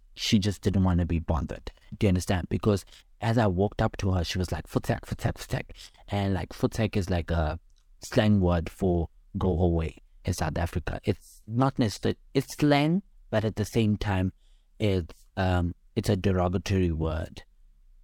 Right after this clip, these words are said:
Yeah, it's just very disrespectful and rude to say that. Um, so she was like, "Futek" to me, and I was like,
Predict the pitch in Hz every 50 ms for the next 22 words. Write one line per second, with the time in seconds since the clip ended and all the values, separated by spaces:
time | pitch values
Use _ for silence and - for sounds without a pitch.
0 | - - - - - - - - - 92 87 - - - - - - - - 117
1 | 95 - - - 123 107 - - 107 104 107 104 92 101 95 - - 98 - -
2 | - 95 - - 95 90 90 85 82 80 73 80 82 82 - - 87 - - -
3 | - 92 - - - - - - - _ - - - - _ _ _ - - -
4 | - 120 120 113 104 101 95 85 - - _ _ - - - - - - - -
5 | - 185 160 151 147 143 131 - - 151 143 143 - 143 143 - - 147 - -
6 | 139 - - - - 127 117 113 110 107 107 101 - 104 92 87